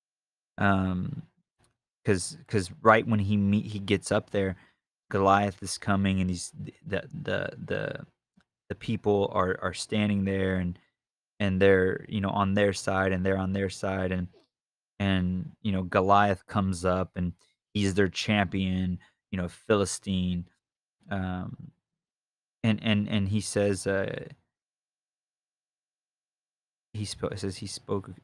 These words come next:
according to the same words, so David heard them. Um, so Goliath spoke, stating who he was, David heard. And, um, all the men of Israel,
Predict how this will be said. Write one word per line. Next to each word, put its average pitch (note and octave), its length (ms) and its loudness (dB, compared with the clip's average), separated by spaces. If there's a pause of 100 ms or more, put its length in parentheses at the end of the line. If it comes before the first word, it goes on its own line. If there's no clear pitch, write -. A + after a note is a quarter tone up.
(100)
according F#2+ 640 -2
to - 120 -10
the F#2 100 -10
same G2 300 -2
words, G2 280 -2
so G2 120 -8
David G2 280 0
heard G2 340 2
them. F2 200 -8 (840)
Um, - 440 -4 (100)
so - 160 -2
Goliath F#2+ 320 2
spoke, G#2 680 6 (1400)
stating F#2+ 300 -2
who F#2 120 -2
he F2+ 120 0
was, F#2+ 600 4 (400)
David F2+ 240 -2
heard. F2 380 0 (1120)
And, F#2+ 320 0
um, F#2+ 420 -4 (160)
all G2+ 140 2
the F#2+ 60 0
men F#2+ 160 2
of F#2+ 100 2
Israel, F#2 460 0